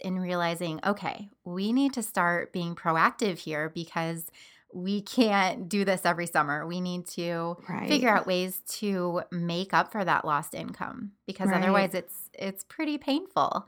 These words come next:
Speaker 2: It definitely is. And, and it's hard because being the business owners, um, the responsibility does come down on us, uh, 'cause we can't, the option to not pay our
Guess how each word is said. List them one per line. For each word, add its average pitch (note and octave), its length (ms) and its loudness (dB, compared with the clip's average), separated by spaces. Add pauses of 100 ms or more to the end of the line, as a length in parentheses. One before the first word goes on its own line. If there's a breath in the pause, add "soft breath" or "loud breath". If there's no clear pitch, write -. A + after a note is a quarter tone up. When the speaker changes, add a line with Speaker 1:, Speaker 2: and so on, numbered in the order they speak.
(120)
Speaker 2:
It G#3 240 0
definitely G3 640 2
is. G3 140 2
And, G#3 320 4
and G#3 240 4
it's G3 180 0
hard A#3+ 340 4
because G3 560 2
being G3+ 300 4
the F#3 80 2
business G3+ 420 2
owners, F#3+ 760 2 (100)
um, F#3+ 460 0
the G#3+ 120 2
responsibility G3+ 580 4
does B3 180 2
come F#3+ 220 0
down F3+ 320 2
on E3+ 280 0
us, F#3 580 -2 (500 loud breath)
uh, G3 280 2 (320)
'cause G3 320 0 (180)
we G#3 160 2
can't, A3+ 400 4
the A#3 140 4
option A#3+ 440 6
to C4+ 120 6
not A3 260 4
pay B3 180 6
our G3+ 240 4